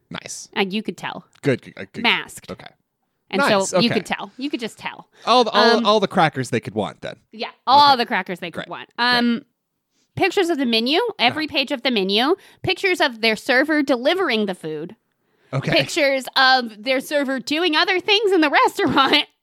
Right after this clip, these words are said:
Speaker 1: Okay.
Speaker 2: Pictures of the table, which was clean.
Speaker 1: Okay.
Speaker 2: Pictures of the drinks that they got.
Speaker 1: Okay.
Speaker 2: Um, no pictures of the view or of the rest of the restaurant, but they did photo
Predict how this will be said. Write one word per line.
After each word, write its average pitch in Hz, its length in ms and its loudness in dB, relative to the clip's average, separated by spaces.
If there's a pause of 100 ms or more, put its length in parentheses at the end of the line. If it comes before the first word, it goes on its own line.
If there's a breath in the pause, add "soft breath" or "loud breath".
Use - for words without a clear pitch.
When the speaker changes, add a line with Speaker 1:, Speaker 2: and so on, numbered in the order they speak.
Speaker 1:
Okay. 127 360 -12 (300)
Speaker 2:
Pictures 339 380 -4
of 262 220 0
the 247 60 -2
table, 320 540 2 (100)
which 294 220 -4
was 302 240 -2 (160)
clean. 330 460 0 (160)
Speaker 1:
Okay. 120 380 -8 (160)
Speaker 2:
Pictures 269 400 -2
of 196 160 -2
the 196 80 -4
drinks 330 320 -2
that 320 140 -2
they 294 120 2
got. 254 480 2 (340)
Speaker 1:
Okay. 196 340 -2 (200)
Speaker 2:
Um, 262 420 2
no 302 200 2
pictures 466 500 -2
of 294 220 0
the 294 100 -4
view 226 580 2 (260)
or 247 180 2
of 226 160 0
the 226 260 4
rest 240 280 0
of 233 100 -4
the 226 80 -2
restaurant, 180 600 -4
but 214 120 -6
they 233 140 0
did 330 540 0 (140)
photo 302 720 2